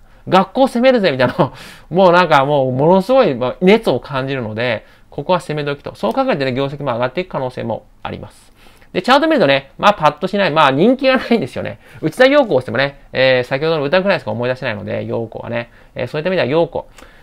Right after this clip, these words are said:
洋子人気ないなぁ、みたいなね。えー、で、感じなんですけども、業績は悪くないという。まあ、こういった銘柄結構いっぱいあるんですよね。で、今ね、えー、むしろコロナ時期よりも、コロナ時期になってね、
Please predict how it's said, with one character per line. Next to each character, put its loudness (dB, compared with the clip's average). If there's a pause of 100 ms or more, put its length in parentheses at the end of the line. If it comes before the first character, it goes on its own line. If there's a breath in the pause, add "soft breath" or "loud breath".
(160 loud breath)
洋 2
子 -4
人 -4
気 -4
な 0
い 0
な -2
ぁ、 -6
み -10
た -14
い -14
な -16
ね。 -8
え -8
ー、 -12
で、 -10
感 -4
じ -4
な 0
ん 0
で -2
す -12
け -6
ど -4
も、 -6
業 2
績 -2
は 6
悪 2
く -4
な 0
い -4
と -14
い -16
う。 -16 (220 loud breath)
ま -8
あ、 -4
こ -2
う 2
い -2
っ -12
た -2
銘 0
柄 2
結 -4
構 -4
い -4
っ -6
ぱ -6
い -4
あ -8
る -8
ん -8
で -12
す -14
よ -6
ね。 -4 (300 soft breath)
で、 -2
今 0
ね、 -2
え 0
ー、 -10
む -2
し -6
ろ -4
コ -6
ロ -2
ナ 0
時 -6
期 -8
よ -6
り -8
も、 -12 (320 loud breath)
コ 0
ロ 4
ナ 2
時 -2
期 -2
に -2
な -4
っ -14
て -10
ね、 -8